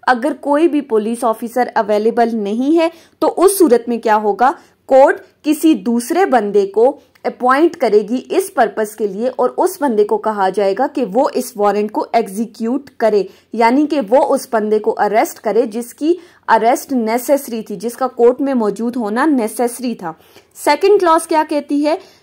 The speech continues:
कि अगर वारंट दो या दो से ज्यादा पुलिस ऑफिसर को इशू किया जाता है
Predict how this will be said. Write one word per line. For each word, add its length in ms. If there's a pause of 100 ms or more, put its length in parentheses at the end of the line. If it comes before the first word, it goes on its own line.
(140)
कि 60
अगर 560
वारंट 540
दो 220
या 180
दो 260
से 200
ज्यादा 380
पुलिस 440
ऑफिसर 420
को 180
इशू 300
किया 260
जाता 360
है 200